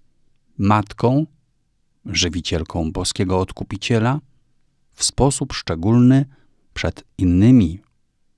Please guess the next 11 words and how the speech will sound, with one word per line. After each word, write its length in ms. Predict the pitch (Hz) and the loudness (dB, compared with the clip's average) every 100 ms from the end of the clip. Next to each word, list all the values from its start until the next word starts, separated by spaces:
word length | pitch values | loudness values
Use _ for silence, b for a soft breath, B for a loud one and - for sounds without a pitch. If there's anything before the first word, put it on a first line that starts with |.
| _ _ _ _ _ _ | _ _ _ _ _ _
szlachetną 720 | - - 80 - 110 - 82 | -12 -8 -6 -2 -2 0 -4
towarzyszką 760 | 80 85 80 87 87 - - 110 _ _ _ _ _ _ _ _ | -4 -8 -8 -8 -10 -8 -10 -10 _ _ _ _ _ _ _ _
i 100 | - | -6
pokorną 640 | 98 98 - 113 92 78 87 | -4 -2 0 2 2 -2 -6
służebnicą 600 | - 101 80 90 87 87 | -6 -4 -2 -4 -2 -4
Pana. 340 | 80 90 80 - _ _ _ _ _ _ _ _ _ _ _ _ _ _ _ _ _ _ _ _ _ | -4 -4 -4 -10 _ _ _ _ _ _ _ _ _ _ _ _ _ _ _ _ _ _ _ _ _
Tymi 260 | - 139 143 | 2 6 6
słowami 480 | - 131 131 147 143 | 6 2 4 4 2
Konstytucja 640 | 123 113 - 101 - - | 2 0 -2 -2 -2 0
Lumen 320 | 95 123 107 90 | 2 4 4 2
Gentium 540 | 104 120 - 156 160 | 2 0 0 -2 -2